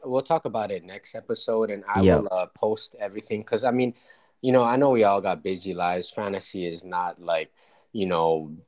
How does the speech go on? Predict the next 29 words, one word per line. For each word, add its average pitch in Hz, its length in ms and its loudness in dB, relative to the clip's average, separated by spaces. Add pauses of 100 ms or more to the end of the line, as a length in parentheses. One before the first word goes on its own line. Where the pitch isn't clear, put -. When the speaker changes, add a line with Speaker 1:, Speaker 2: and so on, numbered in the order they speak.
Speaker 1:
everybody's 92 720 2
priority. 90 640 0
You 87 200 -4
know, 90 220 -2
people 95 340 -6
got 87 180 2
stuff - 360 -6
to 98 120 -8
do, 92 240 -4
but 90 220 2 (300)
I 101 120 4
just 147 180 2
want 120 180 4
everybody 104 460 2
just 110 280 -6
to 113 80 -2
be 120 180 2
on 117 140 2
the 92 80 -2
same 92 500 -2
page, 101 720 -4 (140)
you 113 120 0
know, 110 280 2 (340)
um, 95 160 0
just 95 240 -4
to 98 60 0
know 98 220 4
the 117 140 2
rules, 98 600 2